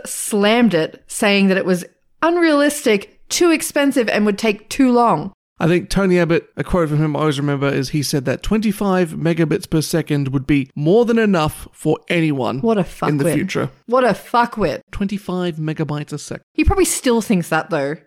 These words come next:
Speaker 2: Even
Speaker 1: he's
Speaker 2: if you
Speaker 1: an idiot.
Speaker 2: don't use the internet a lot, even if you're only, like, a casual player of games and stuff, you think about the latest Call of Duty,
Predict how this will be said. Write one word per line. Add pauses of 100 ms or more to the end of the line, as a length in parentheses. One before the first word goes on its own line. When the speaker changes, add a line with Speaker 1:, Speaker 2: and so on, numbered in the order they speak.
(100)
Speaker 2:
Even
Speaker 1:
he's
Speaker 2:
if
you
Speaker 1:
an
idiot.
Speaker 2:
don't
use
the
internet
a
lot,
even
if
you're
only,
like,
a
casual
player
of
games
and
stuff,
you
think
about
the
latest
Call
of
Duty,